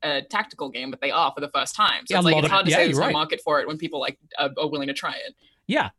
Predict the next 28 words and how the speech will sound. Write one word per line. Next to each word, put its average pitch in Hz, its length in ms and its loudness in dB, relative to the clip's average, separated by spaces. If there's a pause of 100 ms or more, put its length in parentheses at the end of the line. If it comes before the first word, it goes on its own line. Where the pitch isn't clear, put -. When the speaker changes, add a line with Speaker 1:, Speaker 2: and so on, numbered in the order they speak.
Speaker 2:
well, 208 400 2
Speaker 1:
It's 180 220 -4
Speaker 2:
I 208 60 2
Speaker 1:
weird 254 260 6
for 214 80 2
X - 240 0
COM - 220 -8
fans. - 420 -10
For 196 80 0
everyone 196 260 2
else, 170 160 2
it's - 120 -12
great. - 160 -2 (200)
<laughs> - 200 -6
Speaker 2:
I 220 40 4
mean, 214 200 4 (100)
I, 175 80 4 (220)
I, 190 220 4
I 208 60 2
personally, 160 920 0 (320)
thankfully, 135 1000 0
have, 117 480 -2
uh, 113 300 2
got 123 260 -2
to 139 60 0
the 117 80 -2
point 123 240 -2
where 110 340 0